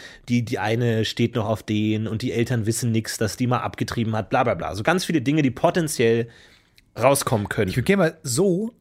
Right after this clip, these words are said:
Speaker 2: einen Cluedo-Film machen.
Speaker 1: Ja.
Speaker 2: Wo du sagst, dem einen, der ist der Mörder,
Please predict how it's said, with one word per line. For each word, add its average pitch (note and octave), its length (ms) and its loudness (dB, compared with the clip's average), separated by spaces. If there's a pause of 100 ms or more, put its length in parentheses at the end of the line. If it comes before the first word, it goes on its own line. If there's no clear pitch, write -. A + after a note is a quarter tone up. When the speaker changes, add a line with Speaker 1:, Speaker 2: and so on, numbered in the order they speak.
(120)
Speaker 2:
einen B2+ 120 -4
Cluedo-Film A2 1400 0
machen. F2+ 440 -8 (100)
Speaker 1:
Ja. G2+ 320 -2 (460)
Speaker 2:
Wo A#2+ 460 4 (180)
du - 160 -6
sagst, C#3+ 340 0
dem D3+ 140 4
einen, E3 280 4
der D3+ 80 4
ist - 80 0
der B2 80 2
Mörder, F3+ 520 2